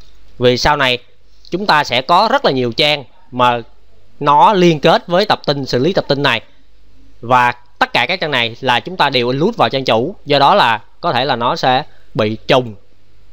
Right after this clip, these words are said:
là chúng ta gọi cái lát xử lý tập tin này hai lần. Do đó, để tránh tình trạng đó thì chúng ta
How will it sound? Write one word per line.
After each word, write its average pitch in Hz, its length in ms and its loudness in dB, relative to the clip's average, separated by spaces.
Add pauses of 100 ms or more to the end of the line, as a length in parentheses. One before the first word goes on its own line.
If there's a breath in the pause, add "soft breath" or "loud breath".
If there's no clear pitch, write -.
(180)
là 117 300 2
chúng - 180 -10
ta 147 140 2
gọi 110 260 0
cái 165 120 0
lát 180 160 2
xử 147 120 -2
lý 175 80 -2
tập 131 120 -8
tin 127 140 0
này 113 120 0
hai 127 160 0
lần. 113 200 0 (400)
Do 131 140 -2
đó, 147 160 2 (240)
để 113 420 -2 (160)
tránh 175 220 -2
tình 143 120 -8
trạng 107 220 -2
đó 120 220 2
thì 107 60 -8
chúng 127 140 -8
ta 123 200 2